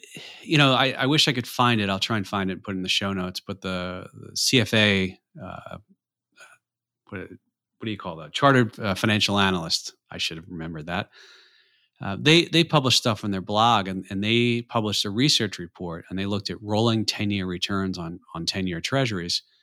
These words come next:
And what they found was the annualized return, more often than not, was simply the, the coupon rate on, on the treasury, or maybe the yield to maturity. So,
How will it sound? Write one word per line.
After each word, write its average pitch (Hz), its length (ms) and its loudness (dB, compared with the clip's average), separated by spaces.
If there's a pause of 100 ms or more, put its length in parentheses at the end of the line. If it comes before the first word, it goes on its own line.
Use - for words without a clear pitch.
(760)
And 139 60 2
what 139 80 4
they 135 140 4
found 185 400 4
was 90 400 0 (800)
the 120 120 4
annualized 127 520 4
return, 107 500 -2
more 117 240 2
often 104 240 -2
than 90 140 -8
not, 104 360 -2
was 101 140 -2
simply 107 440 0
the, 87 240 -8 (760)
the 113 80 -4
coupon 110 500 4
rate 82 320 -4 (560)
on, 87 480 -2 (140)
on 90 140 -6
the 90 60 -4
treasury, 95 480 2
or 78 80 -8
maybe 87 220 -8
the 85 100 -8
yield 87 240 -4
to - 120 -6
maturity. 85 520 -4 (720)
So, 135 460 2